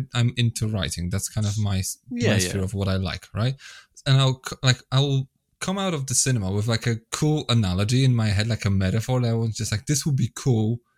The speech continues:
Speaker 1: if I just could hang this review around it." And you s-, and I start writing,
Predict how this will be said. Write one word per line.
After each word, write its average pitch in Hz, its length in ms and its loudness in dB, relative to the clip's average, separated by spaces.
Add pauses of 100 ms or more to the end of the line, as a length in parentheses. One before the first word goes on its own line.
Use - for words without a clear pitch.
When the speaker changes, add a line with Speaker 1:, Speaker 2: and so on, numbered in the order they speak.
(160)
Speaker 1:
if - 160 -6
I 117 80 0
just 113 260 -2
could 117 140 0
hang 110 320 0
this 107 160 -4
review 98 340 0
around 92 340 0
it." 135 120 -2 (420)
And 135 100 4
you 135 40 6
s-, - 260 0
and 123 120 2
I 120 60 4
start 156 300 -4
writing, 120 540 0